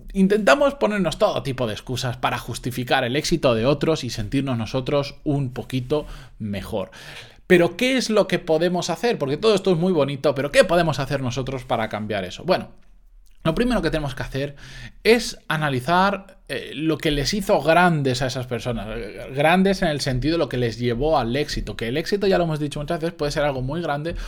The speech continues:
o puede ser algo muy pequeño y muy personal para nosotros. Pero tenemos que analizar de la manera más objetiva posible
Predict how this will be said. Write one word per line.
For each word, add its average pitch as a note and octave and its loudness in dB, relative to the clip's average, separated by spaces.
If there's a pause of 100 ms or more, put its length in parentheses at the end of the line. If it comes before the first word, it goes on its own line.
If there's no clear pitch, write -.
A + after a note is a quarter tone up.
(100)
o A#2+ -4
puede C#3+ 2
ser C#3+ 0
algo C#3+ 2
muy C#3+ 0
pequeño C3+ -2
y C3 -2
muy C3+ 2
personal C3 0
para C3+ -4
nosotros. G#2 -10
Pero G#3+ 10
tenemos G#3 4
que F#3+ 4
analizar D3+ 0
de F3+ 0
la D3 -2
manera D3+ 0
más D#3 0
objetiva E3+ -2
posible C3 -4